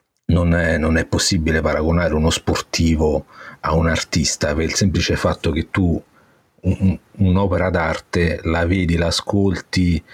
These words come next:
eh, la leggi a seconda del mezzo più e più volte e tu ogni volta ci trovi qualcosa di nuovo, qualcosa di interessante, qualcosa che non, che non hai notato, che però ti arricchisce."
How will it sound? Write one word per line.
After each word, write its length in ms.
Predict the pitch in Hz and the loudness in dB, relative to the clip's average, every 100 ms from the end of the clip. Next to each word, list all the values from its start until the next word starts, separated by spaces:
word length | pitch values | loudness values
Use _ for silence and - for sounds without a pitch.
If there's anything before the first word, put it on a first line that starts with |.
| - - _ | -20 -20 _
eh, 240 | 78 82 | -2 0
la 160 | 82 80 | 0 0
leggi 1080 | 85 92 90 82 82 87 85 82 76 73 71 | 0 2 0 -2 -2 0 2 2 0 -2 -4
a 100 | 76 - | -4 -2
seconda 480 | - 76 82 85 | -2 0 2 2
del 180 | 82 80 | 2 2
mezzo 540 | 90 95 80 80 85 - - - - _ _ _ _ _ | 2 2 0 0 -2 -4 -12 -20 -20 _ _ _ _ _
più 160 | - 107 | 0 0
e 60 | |
più 220 | - 104 92 | 0 -2 0
volte 480 | 90 92 - - | 2 0 0 0
e 80 | 80 | -2
tu 160 | - 92 | 0 0
ogni 180 | 82 82 | 2 0
volta 340 | 82 95 - | 0 0 -2
ci 140 | 82 | -4
trovi 240 | 82 85 80 | -2 -2 -2
qualcosa 460 | 76 71 - 87 82 | -2 -2 -2 0 0
di 120 | 80 | 0
nuovo, 400 | 82 90 87 80 | 2 2 2 0
qualcosa 340 | 82 - 92 | -2 0 0
di 60 | 87 | 2
interessante, 760 | 85 80 82 - 92 90 95 78 | 0 0 -2 -2 0 0 0 0
qualcosa 480 | 76 78 - 87 | -2 -2 -2 -2
che 120 | 73 78 | 0 0
non, 720 | 78 80 80 80 80 82 80 80 | 0 2 2 0 0 -2 -4 -4
che 100 | - | 0
non 140 | 82 80 | 0 2
hai 160 | 82 82 | 0 2
notato, 480 | 82 78 95 85 | 0 0 -2 -2
che 140 | 80 82 | -2 -4
però 240 | - 87 | -2 -2
ti 140 | 85 80 | 0 0
arricchisce." 840 | 78 80 - 101 92 - - | -2 -4 -2 0 2 0 -4